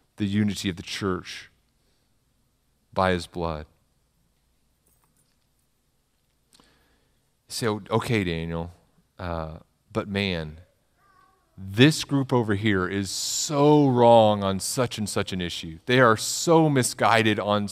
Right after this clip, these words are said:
on such and such a belief. They are so far removed from right thinking on this issue." To which I would say, "Okay.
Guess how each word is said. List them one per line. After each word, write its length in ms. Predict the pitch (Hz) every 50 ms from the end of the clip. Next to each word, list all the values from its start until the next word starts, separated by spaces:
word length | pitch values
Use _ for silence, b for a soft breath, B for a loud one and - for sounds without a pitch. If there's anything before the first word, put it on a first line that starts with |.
| - -
on 180 | 110 107 104
such 360 | - - - - 123 - -
and 100 | 117 107
such 240 | - - 113 101 -
a 40 | 107
belief. 440 | 95 104 101 101 101 98 95 - -
They 160 | 135 143 147
are 200 | 139 131 127 123
so 640 | - - - - - - - 180 196 208 196 190 175
far 380 | - - 170 165 160 160 147
removed 680 | 139 139 135 127 123 127 139 147 151 147 139 127 123 104
from 320 | - - 127 117 110 110 110
right 280 | 113 120 139 147 -
thinking 520 | - - - 123 127 131 - 120 113 107 107
on 300 | 101 113 113 113 110 107
this 240 | 123 143 139 - -
issue." 560 | - 127 135 127 - - - 98 92 90 82 B B B B B B B B - - -
To 140 | 131 - 135
which 180 | 165 156 -
I 60 | 160 139
would 160 | 131 127 -
say, 500 | - - 131 123 117 113 113 110 107 - _ _ _ _ _ _ _ _ _ _ _ _ _ _ _ _ _ _ _ _ _ _ _ _ _ _ - -
"Okay. 460 | 180 - - 120 117 139 175 175 -